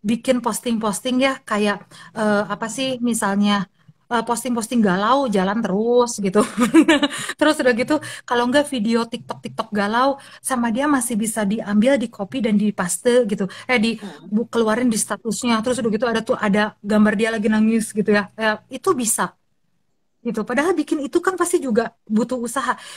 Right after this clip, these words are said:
Speaker 1: Kenapa untuk sesuatu yang tidak, bukannya saya bilang nggak penting ya, semua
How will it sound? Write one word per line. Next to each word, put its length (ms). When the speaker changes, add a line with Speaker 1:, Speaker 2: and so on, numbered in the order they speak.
Speaker 1:
Kenapa 480
untuk 320
sesuatu 560
yang 240
tidak, 320
bukannya 320
saya 160
bilang 240
nggak 140
penting 240
ya, 240
semua 240